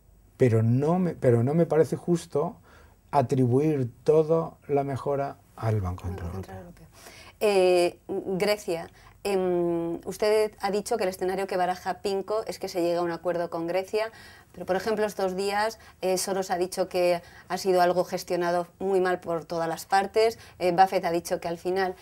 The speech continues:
Speaker 2: no sería algo tan catastrófico que, que Grecia saliera de la zona euro. ¿Usted cree que si al final Grecia sale de la zona euro, esto tendrá un impacto muy negativo o que es algo que incluso ya estaría hasta descontado?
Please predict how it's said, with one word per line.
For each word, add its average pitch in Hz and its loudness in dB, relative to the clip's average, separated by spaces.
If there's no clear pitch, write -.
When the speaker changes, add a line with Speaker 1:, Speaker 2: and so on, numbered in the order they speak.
Speaker 2:
no 208 0
sería 185 2
algo 175 0
tan 170 -4
catastrófico 175 -4
que, 165 -2
que 165 -4
Grecia 175 -2
saliera 170 -2
de 170 -2
la 170 -4
zona 170 -4
euro. 190 0
¿Usted 226 0
cree 208 0
que 196 -6
si 190 -6
al 180 -8
final 185 0
Grecia 185 -4
sale 175 -2
de 175 0
la 170 -4
zona 170 -4
euro, 170 0
esto 175 -4
tendrá 165 -2
un 165 0
impacto 165 -2
muy 180 0
negativo 170 -2
o 180 0
que 180 2
es 190 -4
algo 196 -2
que 185 -2
incluso 175 -2
ya 175 0
estaría 170 -4
hasta 170 -10
descontado? 156 -10